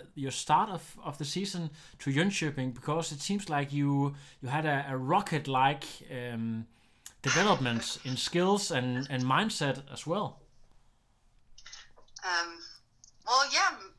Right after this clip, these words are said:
Speaker 2: maybe, maybe, um, uh, starting to notice. Yeah, it, it's, uh,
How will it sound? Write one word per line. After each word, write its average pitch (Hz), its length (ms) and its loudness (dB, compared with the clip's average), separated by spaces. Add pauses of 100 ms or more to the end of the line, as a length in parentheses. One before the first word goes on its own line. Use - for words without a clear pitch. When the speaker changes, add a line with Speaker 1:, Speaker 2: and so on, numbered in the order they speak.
Speaker 2:
maybe, 330 400 -2 (320)
maybe, 220 380 -14
um, 160 460 -4 (500)
uh, 71 760 -10
starting 185 460 -2
to 185 120 -8
notice. 180 440 -10
Yeah, - 480 -2
it, 180 80 -12 (180)
it's, - 280 2
uh, 196 260 2